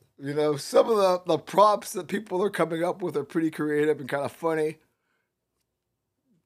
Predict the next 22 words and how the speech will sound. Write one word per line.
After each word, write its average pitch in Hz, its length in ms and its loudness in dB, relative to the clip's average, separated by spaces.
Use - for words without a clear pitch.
Point 202 360 2
there 202 420 4
is 170 220 -2
the 165 60 -12
Stros 214 360 6
are 170 60 2
getting 156 440 -2
no, 196 640 6
no 160 340 6
love, 139 500 2
no 196 260 4
love 160 360 2
whatsoever. 127 840 -4
<laughs> 605 400 -10
I 160 180 0
mean, 139 400 -6
and, 262 240 0
you 277 60 -4
know, 254 240 4
it's, 226 140 -4
it's - 280 -4
well-deserved. 165 680 -2